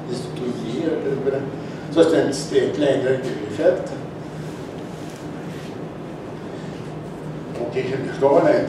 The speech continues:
point là que je dois étudier avant le cégep.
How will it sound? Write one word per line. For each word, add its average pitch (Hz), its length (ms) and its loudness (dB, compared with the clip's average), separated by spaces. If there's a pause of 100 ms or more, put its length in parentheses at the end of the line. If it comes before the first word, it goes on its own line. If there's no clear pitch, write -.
point 170 120 6 (120)
là 135 100 10 (120)
que 127 160 0
je 123 100 -6
dois 131 120 4 (160)
étudier - 480 0
avant 302 420 4 (880)
le 123 140 2
cégep. 139 480 -2